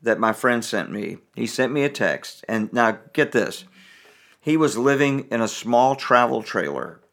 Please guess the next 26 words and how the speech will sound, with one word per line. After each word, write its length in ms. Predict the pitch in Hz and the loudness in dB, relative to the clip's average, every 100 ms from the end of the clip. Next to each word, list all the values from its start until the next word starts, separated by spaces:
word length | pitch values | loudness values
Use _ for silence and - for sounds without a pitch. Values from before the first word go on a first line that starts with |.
| _ _ - | _ _ -6
like 180 | 113 107 | -6 -4
a 60 | |
tiny 400 | 101 - 127 110 | -8 -6 -4 -4
little 260 | 98 92 90 | -4 -6 -8
thing, 340 | - 82 85 | -10 -10 -8
in 140 | 123 123 | -4 -4
the 80 | |
back 320 | 113 113 139 156 | 0 0 0 -2
of 120 | 139 | -4
someone's 440 | 151 143 143 147 | -2 2 2 0
house. 420 | 113 98 85 - | 0 -2 -2 -8
Thankfully, 520 | - 120 123 127 139 135 | -4 -2 -2 0 0 2
they 160 | 127 | 2
had 140 | 123 123 | 2 2
Wi-Fi. 580 | 110 101 - - - - _ _ _ _ - - - - - _ _ _ _ - | 2 -2 -4 -16 -18 -20 _ _ _ _ -20 -20 -20 -20 -20 _ _ _ _ -2
This 180 | 147 160 | 0 2
is 100 | 160 | 4
a 60 | |
guy 280 | 156 143 139 | 8 8 8
that 160 | 123 113 | 4 2
used 220 | 131 131 | 0 0
to 60 | |
be 100 | 110 | 0
a 60 | 113 | 0
police 380 | - 117 123 123 | 0 0 0 4
officer. 580 | 127 135 - 143 143 | 2 2 -4 -8 -8